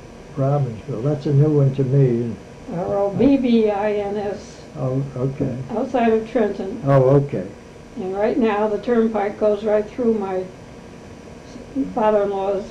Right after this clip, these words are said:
Speaker 2: property.
Speaker 1: Oh, is that? Well, that's what happened here in Stratford, too, to
Speaker 2: Right.
Speaker 1: people, I guess. And then, uh,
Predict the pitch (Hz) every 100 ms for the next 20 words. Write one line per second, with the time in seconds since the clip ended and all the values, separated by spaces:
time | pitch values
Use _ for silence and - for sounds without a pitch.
0 | - - 233 - 113 117 107 131 143 139
1 | - - - - - - - - 117 131
2 | 120 - - - - - - - - -
3 | - - - - - - - - - -
4 | 143 185 185 175 147 170 170 151 139 170
5 | 165 143 - - 180 190 196 135 123 -
6 | 165 160 143 139 131 147 - 135 117 131
7 | 120 117 117 120 110 - - - - -
8 | - - - - - - - - 139 139
9 | 139 170 175 160 156 151 147 139